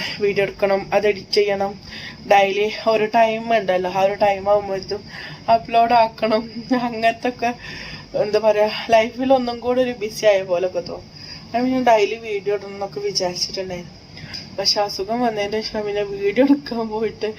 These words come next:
ഫോൺ എടുക്കാൻ പോലും തോന്നലില്ലേനു. ഇൻഷാ അല്ലാ ഇവിടുന്ന്, ഏഹ്, അസുഖമൊക്കെ ഒന്ന് മാറി കിട്ടുകയാണെങ്കിൽ, ഏഹ്, വീഡിയോ ഇടണം എന്നൊക്കെ വിചാരിക്കുന്നുണ്ട്. ഞാൻ പറയണില്ല, പറയുമ്പോ ഒന്നും നടക്കലില്ല.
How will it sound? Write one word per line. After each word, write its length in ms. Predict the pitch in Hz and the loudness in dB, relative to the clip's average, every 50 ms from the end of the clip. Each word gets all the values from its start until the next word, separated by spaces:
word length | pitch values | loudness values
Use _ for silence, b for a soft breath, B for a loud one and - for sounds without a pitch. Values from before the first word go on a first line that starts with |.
| B B B B B B - | B B B B B B -2
ഫോൺ 260 | - 208 202 208 226 | 0 2 2 2 2
എടുക്കാൻ 380 | 254 247 247 - 208 202 202 190 | 0 -2 0 2 2 2 2 2
പോലും 260 | 180 196 190 202 208 | -2 -4 -4 -4 -4
തോന്നലില്ലേനു. 760 | 185 196 196 196 190 190 185 196 202 196 196 190 185 185 190 | -4 -2 -2 -2 -2 -4 -2 -2 -2 -2 0 -2 -2 -2 -6
ഇൻഷാ 1000 | - - - - - - - - - - - - - - - - - - - 247 | -12 -16 -20 -20 -20 -18 -18 -18 -18 -16 -14 -14 -14 -14 -16 -8 -4 2 4 4
അല്ലാ 240 | 240 247 247 254 247 226 | 4 4 2 -2 -2 0
ഇവിടുന്ന്, 340 | 214 208 202 208 233 240 | 0 0 0 0 -4 -4
ഏഹ്, 920 | 247 254 - - 202 220 226 233 240 - - - - - - - - 208 | -2 -4 -4 -2 0 2 2 2 0 -2 -6 -18 -20 -20 -20 -16 -6 -2
അസുഖമൊക്കെ 480 | - - 214 - - 202 214 220 214 247 | 2 2 2 0 0 0 0 0 2 0
ഒന്ന് 140 | 240 240 240 | 0 0 0
മാറി 320 | 240 233 220 208 208 214 | 2 4 6 6 6 4
കിട്ടുകയാണെങ്കിൽ, 720 | 214 - 247 240 - - 226 233 233 226 220 202 214 220 233 | 2 -4 -10 -8 -4 -4 -2 -2 -2 -6 -8 -8 -4 -2 -2
ഏഹ്, 680 | 254 - - - - - - - - - - - - 202 | -2 -2 -6 -10 -8 -8 -8 -10 -12 -16 -18 -12 -8 -6
വീഡിയോ 460 | 214 208 196 185 190 180 175 202 220 | -6 -6 -6 -6 -8 -4 0 2 2
ഇടണം 260 | 214 208 208 208 214 | 2 2 2 2 2
എന്നൊക്കെ 300 | 220 233 247 240 - 262 | 0 -2 -4 -2 -2 0
വിചാരിക്കുന്നുണ്ട്. 840 | 254 247 247 - 220 208 202 208 - - 247 240 247 208 214 240 220 | -2 0 2 4 4 4 4 4 -2 -6 -6 -6 -2 0 -2 -2 0
ഞാൻ 160 | 233 233 247 - 240 | -2 -4 0 4 4
പറയണില്ല, 600 | 214 - - 214 226 240 254 247 220 196 190 190 - | 4 4 4 0 -2 -2 -2 -2 0 -2 -4 0 0
പറയുമ്പോ 420 | 196 180 180 180 185 208 220 226 247 | 0 0 0 -2 -6 -6 -4 -2 -4
ഒന്നും 200 | 240 226 220 220 | -2 -4 -2 0
നടക്കലില്ല. 800 | 208 190 180 170 - - - 208 208 208 196 180 - 175 - | 0 0 0 -2 -6 -2 -2 2 2 2 2 2 0 -2 -2